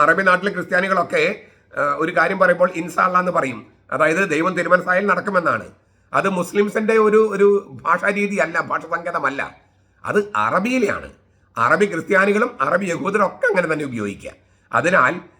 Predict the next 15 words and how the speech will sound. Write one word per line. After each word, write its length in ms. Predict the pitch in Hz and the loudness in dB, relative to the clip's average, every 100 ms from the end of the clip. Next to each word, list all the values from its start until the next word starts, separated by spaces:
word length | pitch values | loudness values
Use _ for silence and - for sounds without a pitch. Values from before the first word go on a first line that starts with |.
| _ - 123 | _ -4 -2
അള്ളാഹു 480 | 131 190 254 262 277 254 | 0 2 4 4 2 0
എന്നുള്ളത് 400 | 180 160 120 120 151 202 - _ _ _ - | 0 -4 -4 -4 -2 -4 -6 _ _ _ -2
അറബികളുടെ, 680 | 123 156 196 254 269 262 262 269 | 0 2 0 2 2 2 0 0
അല്ല, 120 | 180 156 139 | 0 -2 -4
ഇത് 140 | 135 135 123 127 143 | -2 -2 -4 -10 -10
മുസ്ലിംസിന്റെ 540 | 160 247 277 240 247 208 | -6 -4 -4 -2 -2 -2
ദൈവത്തിന്റെ, 440 | 202 202 196 196 196 - - | -4 -6 -4 -4 -4 -10 -6
ദൈവം 240 | 170 196 208 180 | -2 -2 0 0
എന്നു 240 | 185 185 | 0 -4
ഉപയോഗിക്കുന്ന 320 | 170 175 175 156 | -6 -8 -8 -4
വാക്കാണ് 380 | 151 151 147 147 143 _ - | -4 0 -2 -2 -8 _ -10
എന്നൊന്നും 260 | 131 139 139 | -6 -4 -4
പറയാൻ 200 | 107 117 113 | -4 -6 -6
പാടില്ല. 300 | 90 98 65 - _ _ _ _ _ - 98 | -6 -6 -8 -18 _ _ _ _ _ -4 0
അറബിയിൽ 380 | 123 180 269 | 2 2 0